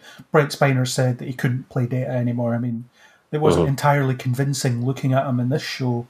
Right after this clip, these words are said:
Speaker 1: even with the technology we have nowadays to make people look younger and things. So, yeah, it's the right time to say goodbye to the Brent Spiner Data character, I think.
Speaker 2: Mm-hmm.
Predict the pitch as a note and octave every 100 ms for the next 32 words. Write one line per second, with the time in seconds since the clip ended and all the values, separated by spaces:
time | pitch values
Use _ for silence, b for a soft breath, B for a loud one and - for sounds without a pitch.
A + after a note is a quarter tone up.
0 | b D#3 C3+ B2+ B2+ B2+ B2 C3 B2+ B2+
1 | A#2+ A#2 A#2+ B2 C3 C3 C3 B2+ - B2+
2 | A#2+ C3 - C3+ C3 B2 C3 - - _
3 | _ _ _ _ _ - C3 B2 B2 A#2+
4 | A#2 A2+ - B2 A#2 A2+ - B B B
5 | B - B2+ B2+ B2+ F#3 D#3 - F3 G3+
6 | F3+ - C#3 C#3 B2 B2+ A#2+ B2+ A2+ A2
7 | A#2 A2+ A#2+ - A#2+ A#2 A2+ A#2+ B2+ -
8 | B2 A#2 A2 B2+ A#2+ B2 - A2+ A2 -
9 | A2+ A#2 B2 B2 - - _ A#2+ G2+ G2